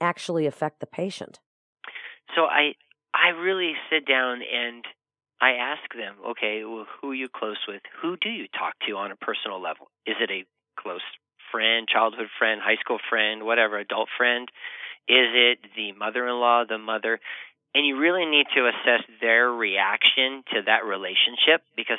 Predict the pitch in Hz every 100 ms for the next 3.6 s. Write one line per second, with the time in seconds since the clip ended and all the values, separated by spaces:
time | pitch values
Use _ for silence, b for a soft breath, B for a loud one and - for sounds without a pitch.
0 | - 127 131 135 135 131 - 120 117 104
1 | 104 107 104 - _ _ _ - 131 139
2 | - 127 127 - - 82 - - - -
3 | - - 143 156 120